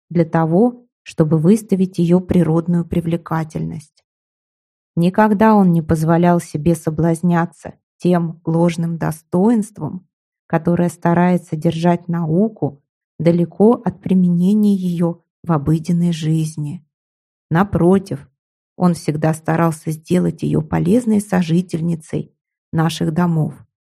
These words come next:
верной спутницей всех и всякого состояния людей, а не выставлять ее, как делают многие другие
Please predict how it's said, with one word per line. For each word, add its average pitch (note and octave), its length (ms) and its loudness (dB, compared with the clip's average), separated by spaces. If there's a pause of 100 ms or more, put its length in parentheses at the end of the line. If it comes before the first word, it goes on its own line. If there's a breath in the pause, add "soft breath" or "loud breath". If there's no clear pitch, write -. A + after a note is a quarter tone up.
(340)
верной G#3+ 440 2
спутницей G3 720 -2
всех - 480 -4 (160)
и E3+ 60 -4
всякого F#3 540 -2
состояния E3+ 840 -2
людей, E3 600 -6 (640)
а F3+ 100 0
не F3 140 4
выставлять E3 720 0
ее, F#3+ 300 0 (340)
как F3 240 -2
делают F3+ 420 2
многие F3 420 0
другие E3+ 680 -2